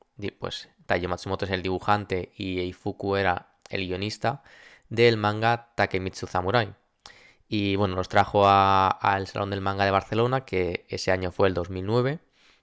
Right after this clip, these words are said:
Y es, precisamente ese año yo fui a Barcelona con mi hermano y con mi hermana, fuimos al salón y pues en la lejanía vimos a, a estos dos autores, a Taiyo Matsumoto y a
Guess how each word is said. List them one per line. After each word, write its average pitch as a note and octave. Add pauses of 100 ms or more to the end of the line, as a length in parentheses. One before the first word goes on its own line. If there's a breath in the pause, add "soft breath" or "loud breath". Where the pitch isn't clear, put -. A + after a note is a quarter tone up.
(120)
Y A2+
es, G2+
precisamente G2+
ese G#2+
año G#2+
yo G2+
fui F#2
a F2
Barcelona G2
con E2+
mi E2+
hermano F2+
y G2+
con F#2+
mi F#2+
hermana, A#2+
fuimos F#2
al F#2+
salón C3 (640 soft breath)
y A2
pues F2+
en F#2
la E2+
lejanía F2+
vimos F2+
a, F2+ (280 loud breath)
a -
estos G2
dos F#2+
autores, G2
a F#2
Taiyo F#2
Matsumoto F#2
y F#2
a F#2